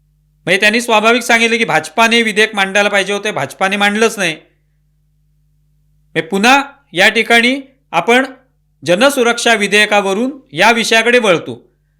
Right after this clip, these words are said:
म्हणजे या विषयाचं गांभीर्य जे आहे किंवा याचं ओझं जे आहे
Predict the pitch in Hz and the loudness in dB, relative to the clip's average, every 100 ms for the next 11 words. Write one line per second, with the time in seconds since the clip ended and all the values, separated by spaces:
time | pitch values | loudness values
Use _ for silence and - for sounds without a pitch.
0 | _ - 175 226 220 170 - 247 254 269 | _ -10 0 0 0 0 2 2 4 4
1 | 277 - 160 170 233 254 233 185 180 143 | 4 2 -2 2 0 2 2 2 2 2
2 | 117 110 _ _ _ _ _ _ _ _ | -2 -10 _ _ _ _ _ _ _ _
3 | _ _ _ _ _ _ _ _ - 180 | _ _ _ _ _ _ _ _ -6 0
4 | 214 220 220 - 160 160 226 175 180 214 | 2 2 -2 -8 -6 -4 -4 -2 2 4
5 | 262 220 170 143 117 | 4 4 2 2 -2